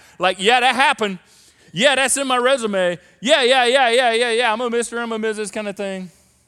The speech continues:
No, you have to actually engage healthy marriage. Jesus, following Jesus is the same way. You, you, if you, if you're gonna really follow Jesus, you can't, you can't treat Jesus as, "Yeah, yeah, I did that.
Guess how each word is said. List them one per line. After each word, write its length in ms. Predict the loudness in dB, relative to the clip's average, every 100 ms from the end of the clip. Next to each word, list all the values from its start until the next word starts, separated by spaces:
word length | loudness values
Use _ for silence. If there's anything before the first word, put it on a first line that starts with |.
| _ -8
No, 340 | -4 -4 -4 _ _
you 140 | -4 -2
have 160 | -4
to 180 | -6 -2
actually 480 | -2 -2 -6 -4 -4
engage 560 | -2 0 2 0 -2 -14 _ _ _
healthy 340 | 0 0 0
marriage. 540 | -4 -4 -6 -12 -18 -20 _ _ _ _ _ _ _ _ _ _ _ _ _ _ _ _ _ _ _ _ -12
Jesus, 420 | -8 -8 -8 -6
following 380 | -4 -2 -4 -10
Jesus 260 | -12 -12
is 140 | -14 -12
the 80 |
same 240 | -12 -12 -12
way. 220 | -14 -16 -20 _ _ _ _ _ _ _ _ _ _ _ _ _ _
You, 160 | -4 -4
you, 240 | -4 -6
if 180 | -6 -6
you, 140 | -6 -6
if 120 | -6
you're 160 | -2 -2
gonna 200 | -2 -6
really 300 | -2 -2 -2
follow 280 | -2 0 0
Jesus, 420 | 0 -2 -4 -4
you 120 | -4
can't, 280 | 0 0 -2 -8
you 140 | -8 -4
can't 260 | -4 -4
treat 200 | -4 -4
Jesus 300 | -4 -4 -6
as, 160 | -8 -8
"Yeah, 320 | -4 -2 0
yeah, 160 | 0 0
I 80 |
did 180 | -2 -8
that. 220 | -10 -10